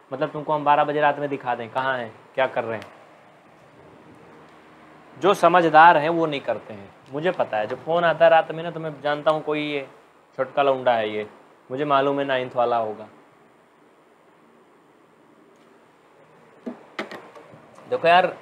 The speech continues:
पर्सनल ज़िंदगी भी होती है। हाँ, मान लो क्लास बंद हो गई दस ग्यारह बजे, उसके बाद तुम बारह बजे video call करोगे, कौन कहाँ है,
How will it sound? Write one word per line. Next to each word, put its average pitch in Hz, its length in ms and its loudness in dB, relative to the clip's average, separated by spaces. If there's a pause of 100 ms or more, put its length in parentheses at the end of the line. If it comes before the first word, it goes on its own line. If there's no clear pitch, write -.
(320)
पर्सनल 175 420 0
ज़िंदगी 156 420 -2
भी 175 120 -2
होती 120 400 -4
है। 131 160 -6 (500)
हाँ, 147 200 2 (520)
मान 139 120 0
लो 175 100 -2
क्लास 160 320 2
बंद 165 240 -4
हो 160 80 -2
गई 160 100 -6
दस 156 180 -2
ग्यारह 139 240 2
बजे, 123 260 -6 (360)
उसके 131 180 -10
बाद 170 140 0
तुम 170 120 -4
बारह 151 220 2
बजे 165 160 -4
video 151 280 -6
call 160 200 0
करोगे, 139 320 -6
कौन 151 260 -6
कहाँ 143 300 -2
है, 147 180 -8